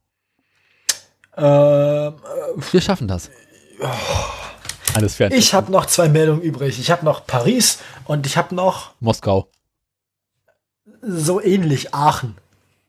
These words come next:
Speaker 2: <laughs> Ist ja quasi Moskau.
Speaker 1: <laughs>
Speaker 2: Ah.
Speaker 1: Paris oder Aachen, Hauptsache Italien.
Speaker 2: Ah, Aachen.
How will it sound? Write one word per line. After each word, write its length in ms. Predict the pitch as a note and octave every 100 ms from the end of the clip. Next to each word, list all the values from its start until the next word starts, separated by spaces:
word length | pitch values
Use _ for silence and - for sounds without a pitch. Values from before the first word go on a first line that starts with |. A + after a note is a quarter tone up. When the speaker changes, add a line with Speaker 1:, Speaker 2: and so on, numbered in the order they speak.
| _ _
Speaker 2:
<laughs> 0 |
Ist 240 | B2 - B2
ja 80 | G2
quasi 400 | - - A2+ G2
Moskau. 560 | G#2 - - - G2+ A3+
Speaker 1:
<laughs> 1000 | - F#3 - F3+ A3+ D3+ - F#3 - C4
Speaker 2:
Ah. 1160 | - B2+ D#4 C#3+ D4+ D4 C3 B2 C4+ C3+ B2 C3+
Speaker 1:
Paris 300 | B2 G3+ E3+
oder 180 | D#3 C#3+
Aachen, 280 | D#3 B2+
Hauptsache 320 | C3 B2+ C3 C3
Italien. 420 | B2 B2 A2+ G2+ _ - _ _ _ _ _ _ _ _ _ _ _ _ _ -
Speaker 2:
Ah, 880 | A2+ D#4 C#4+ B2+ D4 G#3+ C#4+ B2+ C#3
Aachen. 240 | A2+ G#2